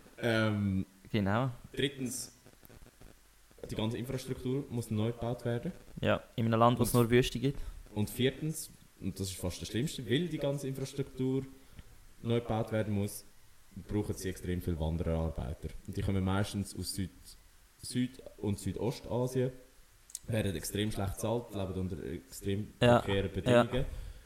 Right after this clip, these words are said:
Speaker 2: Und es hat
Speaker 1: Und
Speaker 2: schon mega viele Tote gegeben.
Speaker 1: sechstausend sind, davon sind gestorben.
Speaker 2: What?
Speaker 1: Sechstausend.
Speaker 2: Was?
Speaker 1: Ja.
Speaker 2: Was?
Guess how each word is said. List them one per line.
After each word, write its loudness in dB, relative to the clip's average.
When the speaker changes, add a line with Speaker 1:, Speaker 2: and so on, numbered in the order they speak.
Speaker 2:
Und 4
es 4
hat 10
Speaker 1:
Und 0
Speaker 2:
schon 4
mega 6
viele 2
Tote 2
gegeben. -2
Speaker 1:
sechstausend -4
sind, -10
davon -8
sind -10
gestorben. -6
Speaker 2:
What? 12
Speaker 1:
Sechstausend. -2
Speaker 2:
Was? 12
Speaker 1:
Ja. -2
Speaker 2:
Was? 12